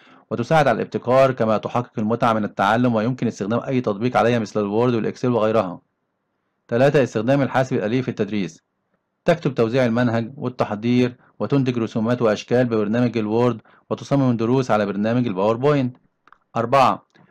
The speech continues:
استخدام الاتصال بالشبكة العالمية للمعلومات اللي هي الإنترنت في التدريس، تستخدم محركات البحث زي كروم وزي إكسبلورر للبحث عن المعلومات، وتستخدم البريد الإلكتروني وحجرة الحوار اللي هي الشات، والمشاركة في مجموعات الأخبار، وتشترك في القوائم البريدية.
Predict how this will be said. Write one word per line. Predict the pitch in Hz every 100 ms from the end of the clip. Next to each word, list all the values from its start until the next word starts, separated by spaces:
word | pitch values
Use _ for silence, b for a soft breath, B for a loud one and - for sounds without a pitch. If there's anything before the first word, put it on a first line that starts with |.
| B
استخدام | 113 127 117 151
الاتصال | 170 117 - 143 139
بالشبكة | 120 139 135
العالمية | 117 104 113 131
للمعلومات | 113 104 104 123
اللي | 123
هي | 120
الإنترنت | 113 107 110 117 131
في | -
التدريس، | - 104 107 92 - _ _ _ _
تستخدم | 123 120 151 147
محركات | 123 110 107 120
البحث | 113 104 120
زي | 107 95 104 101
كروم | - 110 120 120
وزي | 107 92 92
إكسبلورر | 95 101 117 120 113 - b b
للبحث | 107 120 165 160
عن | 120
المعلومات، | 110 104 104 127 135
وتستخدم | 107 - 143 139
البريد | 107 110 131
الإلكتروني | 113 - 107 120 131 123 B B _
وحجرة | - 123 131 117
الحوار | 98 98 120 120
اللي | 107
هي | 113
الشات، | - 120 127 127 b b _ -
والمشاركة | 113 113 113 123 143
في | 127
مجموعات | 113 107 120
الأخبار، | 127 87 113 127
وتشترك | 123 - - 127 127
في |
القوائم | 123 - 107 113
البريدية. | 113 123 131 135 120